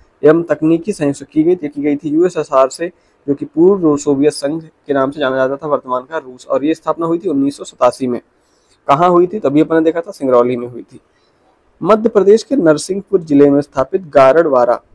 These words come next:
गाडरवाड़ा ताप विद्युत केंद्र की कुल उत्पादन क्षमता कहाँ है? तो सबसे पहले गाडरवाड़ा ताप विद्युत केंद्र कहाँ है? तो ये कहाँ है? नरसिंहपुर जिले में, और इसकी स्थापना हुई थी। तो और इसमें जो उत्पादन क्षमता कितनी है, वो है बत्तीस सौ मेगावाट। मध्य प्रदेश का सबसे बड़ा सौर ऊर्जा संयंत्र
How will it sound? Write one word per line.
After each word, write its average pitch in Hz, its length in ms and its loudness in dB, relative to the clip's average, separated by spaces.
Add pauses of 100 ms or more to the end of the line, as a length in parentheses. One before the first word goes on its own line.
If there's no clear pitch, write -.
(240)
गाडरवाड़ा 131 760 4
ताप 190 460 -2
विद्युत 135 240 -8
केंद्र 131 240 0
की 147 120 -12
कुल 202 200 0
उत्पादन 139 320 0
क्षमता 123 300 -4
कहाँ 131 200 -14
है? 156 60 -12
तो - 420 -20
सबसे 147 200 -2
पहले 180 200 2
गाडरवाड़ा 156 600 4
ताप 139 360 -2
विद्युत 151 240 -20
केंद्र 165 200 -2
कहाँ 165 160 -4
है? 208 60 -8
तो 135 140 -12
ये 147 120 0
कहाँ 160 180 -10
है? 160 80 -8
नरसिंहपुर 147 480 -6
जिले 160 200 -2
में, 190 120 -12
और 143 120 0
इसकी 160 180 -8
स्थापना 175 380 -4
हुई 175 160 0
थी। 226 180 -6 (460)
तो - 80 0
और 151 160 8
इसमें 180 260 0
जो 180 80 2
उत्पादन 165 400 0
क्षमता 170 280 -4
कितनी 170 340 -8
है, 233 140 -6
वो 147 120 -2
है 170 80 -2
बत्तीस 151 460 -6
सौ 170 120 -6
मेगावाट। 123 500 4 (920)
मध्य 214 240 0
प्रदेश 196 360 2
का 247 160 -4
सबसे 180 420 -2
बड़ा 170 300 2
सौर 160 260 0
ऊर्जा 143 260 2
संयंत्र 147 380 -8